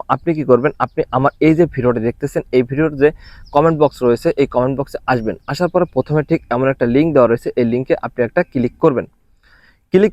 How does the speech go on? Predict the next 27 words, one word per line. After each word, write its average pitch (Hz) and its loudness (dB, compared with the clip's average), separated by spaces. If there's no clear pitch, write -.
করলে 196 6
আপনাদের 156 2
সামনে 165 -2
নতুন 143 0
একটা - -8
ট্যাব 156 4
ওপেন 120 -2
হবে। 120 4
ওপেন 185 4
হওয়ার 170 0
পরে 170 2
আপনি - -6
কি 156 0
করবেন, 123 2
এইখান 170 2
থেকে 127 2
এই 131 2
যে 143 4
পোস্ট 175 2
লিস্ট 160 2
নামে 170 2
একটা - -6
অপশন 160 0
রয়েছে, 120 2
just 143 0
এইখানে 156 0
আপনি 127 -8